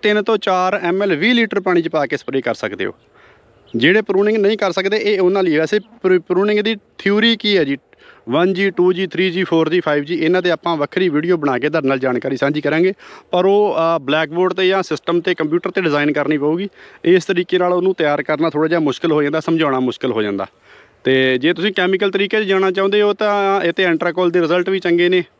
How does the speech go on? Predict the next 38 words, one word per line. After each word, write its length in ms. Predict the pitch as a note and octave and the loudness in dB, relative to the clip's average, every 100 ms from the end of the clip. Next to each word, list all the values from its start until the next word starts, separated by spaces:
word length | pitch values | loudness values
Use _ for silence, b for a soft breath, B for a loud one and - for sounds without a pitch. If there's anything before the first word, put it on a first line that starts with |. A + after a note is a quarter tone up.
| _ b b b b - B2+ | _ b b b b -2 -2
ਅ, 20 | |
ਜੇ 180 | A#2+ D3+ | 2 0
ਕੱਦੂ, 360 | D#3+ D3 D#3+ D3+ | 0 -2 -2 -2
ਅ, 380 | C#3+ C#3+ C#3 | -2 -2 0
ਅ, 20 | C3+ | 0
ਜਿਹੜਾ 220 | C#3+ D3+ | 0 -2
ਵਗੈਰਾ, 280 | C#3 C#3+ C#3+ | -2 -2 -2
ਫਲ 220 | C3+ C3 | -2 -2
ਵਗੈਰਾ 300 | B2+ C#3 C3+ | -2 -2 -2
ਗਲਦਾ 340 | B2 B2 C#3+ | -2 -2 0
ਹੋਵੇ, 220 | C3 C#3+ C#3+ b b _ | 0 -2 -4 b b _
ਤੇ 220 | - D3 C#3+ | 2 2 2
Folio 380 | - D3 D#3 | 2 2 2
Gold 280 | D#3 E3+ D#3 | 2 2 2
ਦੇ 140 | E3 E3 | 0 0
ਰਿਜ਼ਲਟ 260 | E3 E3+ | 0 0
ਵੀ 120 | F3 | 0
ਚੰਗੇ 280 | E3 D#3+ D#3+ | -2 0 0
ਨੇ, 180 | E3 C#3+ | 2 0
Redomil 280 | A#2+ C3+ D3 | 0 0 0
Gold 280 | C3+ C#3+ C#3 | 0 0 0
ਦੇ 100 | C#3+ | -2
ਰਿਜ਼ਲਟ 280 | C3+ D3 | -2 -2
ਵੀ 100 | D#3+ | -2
ਚੰਗੇ 280 | D3+ C#3+ D3+ | -2 -2 0
ਨੇ। 80 | F#3 - _ B B - | -2 -6 _ B B 0
ਇਹਨਾਂ 140 | E3+ | 0
'ਚੋਂ 100 | E3 | 2
ਤੁਸੀਂ 260 | E3+ E3+ F3 | 0 0 0
ਕੋਈ 200 | D#3+ E3+ | 0 2
ਵੀ 80 | |
ਇੱਕ 140 | E3 - | 0 -2
ਟੈਕਨੀਕਲ 400 | C#3+ C#3 C#3 D3 | -4 -2 0 0
ਲੈ 160 | C#3 | 0
ਕੇ 120 | C#3 F3 | 0 -2
ਜ਼ਰੂਰਤ 320 | B2+ A#2+ C3 | -2 -2 -2
ਮੁਤਾਬਕ 360 | B2+ B2+ B2 | -2 -2 -4
ਸਰੇ-, 240 | - B2+ | -4 -4